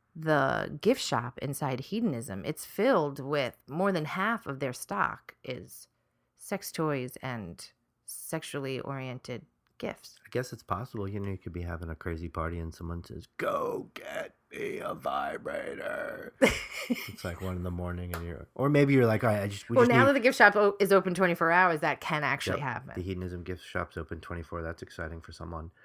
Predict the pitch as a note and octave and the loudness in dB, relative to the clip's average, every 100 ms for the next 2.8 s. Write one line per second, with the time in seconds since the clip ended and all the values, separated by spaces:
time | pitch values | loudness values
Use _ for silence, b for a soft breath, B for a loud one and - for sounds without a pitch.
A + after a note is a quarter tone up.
0 | b b - A2+ A#2 A#2 A2 G#2 G2+ G#2+ | b b -6 0 4 4 4 2 -2 -2
1 | F#2 F2 E2+ F2+ F2 D#2+ D#2 E2+ D#2+ D#2 | -4 -6 -6 -8 -6 -8 -10 -10 -8 -8
2 | D#2 - - F2+ G#2+ G2+ E2+ - | -10 -10 -8 -6 -6 -8 -10 -14